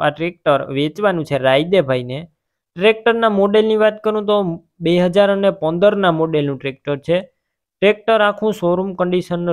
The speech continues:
રનિંગ કન્ડિશનમાં સ્લેપ સ્ટાર ટ્રેક્ટર જોવા મળશે. કન્ડિશન વીડિયો અંદર જોઈ રહ્યા છો. એકદમ ઓછું ચાલેલું અને સાચવેલું ટ્રેક્ટર છે. ફૂલ જવાબદારી સાથે વેચવાનું છે. કંપની કલર,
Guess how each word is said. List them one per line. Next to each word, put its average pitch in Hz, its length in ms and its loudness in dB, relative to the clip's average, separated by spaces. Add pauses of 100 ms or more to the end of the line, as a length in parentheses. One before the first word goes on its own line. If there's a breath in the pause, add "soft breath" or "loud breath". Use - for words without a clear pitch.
રનિંગ 156 400 -2
કન્ડિશનમાં 160 720 -6
સ્લેપ 147 240 -6 (100)
સ્ટાર 139 220 0
ટ્રેક્ટર 139 440 -4 (100)
જોવા 139 240 0
મળશે. 135 220 -10 (100)
કન્ડિશન 160 480 -6
વીડિયો 156 300 -4
અંદર 151 180 -2 (100)
જોઈ 190 240 2
રહ્યા 127 240 0
છો. 175 160 -6 (800)
એકદમ 208 500 0
ઓછું 202 380 -2
ચાલેલું 214 540 2
અને 208 120 -2 (140)
સાચવેલું 190 600 -2 (120)
ટ્રેક્ટર 156 460 0 (120)
છે. 143 140 -4 (2000)
ફૂલ 190 260 0
જવાબદારી 175 600 2
સાથે 151 340 -2
વેચવાનું 127 580 -6
છે. 160 100 -4 (240)
કંપની 175 440 -4
કલર, 175 320 2